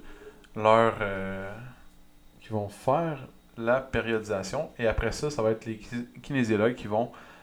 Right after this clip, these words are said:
mettre en œuvre tout ça, mettre les pièces du puzzle à l'intérieur, dans le fond. C'est, comment on pourrait dire la périodisation ? C'est le, les grands titres du journal. Fait que, exemple, euh, aujourd'hui, dans le journal, on a, euh, le volet affaires, on a le volet criminel, on a le volet nécrologique,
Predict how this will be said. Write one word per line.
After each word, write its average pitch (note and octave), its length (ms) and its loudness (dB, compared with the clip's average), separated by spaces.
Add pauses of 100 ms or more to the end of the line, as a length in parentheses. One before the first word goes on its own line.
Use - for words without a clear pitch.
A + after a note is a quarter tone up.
(160)
mettre B2+ 240 2
en A2 140 2
œuvre A#2+ 200 -2
tout - 120 -12
ça, A#2 280 2
mettre A2+ 280 -2 (160)
les G#2+ 120 -6
pièces A2+ 240 -2
du - 60 -14
puzzle A2 260 6
à A2 80 4
l'intérieur, G#2 460 0
dans G#2+ 80 -2
le G2+ 60 -2
fond. B2 200 -4 (400)
C'est, B2+ 240 -4 (580)
comment D#3 200 4
on - 20 4
pourrait C3 160 2
dire C#3+ 120 2
la C#3 60 4
périodisation ? A#2 600 0
C'est - 340 -8 (400)
le, G#2+ 340 2
les A2 180 -6
grands C#3 360 0
titres D3 380 -4 (140)
du A#2 160 -10
journal. G#2 420 2 (340)
Fait A2+ 280 -2
que, - 80 -14
exemple, B2 520 0
euh, G#2 240 4
aujourd'hui, A#2+ 640 0
dans B2 140 0
le G#2+ 40 -2
journal, A2+ 360 0
on G#2 180 -2
a, A2 180 2 (500)
euh, G#2 500 -2 (580)
le A#2 160 0
volet A2+ 260 4
affaires, B2+ 500 8
on A2 120 0
a G#2+ 80 -2
le G#2+ 140 -2
volet G#2+ 340 2
criminel, A#2+ 480 0
on G#2 160 -2
a G#2 60 -4
le G#2 160 -4
volet G#2 280 -4
nécrologique, A2 840 -2